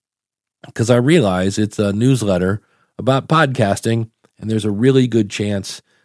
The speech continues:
that people might want to listen to my newsletter than read it. So I'm playing with it. I like it. It works. I've got great stats on how many people, you know, opened it and what they clicked on and things like that. So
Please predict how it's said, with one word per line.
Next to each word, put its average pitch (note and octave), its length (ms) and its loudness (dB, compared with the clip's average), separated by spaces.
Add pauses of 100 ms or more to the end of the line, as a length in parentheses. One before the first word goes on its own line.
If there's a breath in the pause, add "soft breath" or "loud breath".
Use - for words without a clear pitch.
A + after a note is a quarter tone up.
(160)
that G2+ 360 -4
people G2+ 520 -2
might G2 280 -4
want F#2+ 240 -6
to G2+ 200 -2
listen A#2 360 0
to A2+ 120 0
my G#2 140 -2
newsletter F#2+ 640 -2 (420)
than G2 520 -2 (180)
read A2+ 380 0
it. E2 200 -8
So D3+ 480 4 (220 loud breath)
I'm C#3 220 0
playing G#3 400 0
with G3 180 6
it. F#3+ 220 2
I C3 140 0
like D3+ 340 2
it. D#3+ 200 2
It B2 200 4
works. C#3 360 4
I've B2+ 120 0
got B2 240 2
great C3 220 2
stats C#3+ 440 -2
on A#2 160 2
how B2+ 160 0
many A#2+ 160 2
people, A2 500 2 (420 soft breath)
you G#2+ 100 -2
know, G#2 120 -8
opened F#3 440 4
it F3 160 2
and C3+ 80 -2
what B2 140 2
they A2+ 120 -2
clicked F#3 400 0
on E3 300 4
and B2+ 120 -2
things C#3 220 0
like B2 200 0
that. B2+ 260 0
So B2 420 2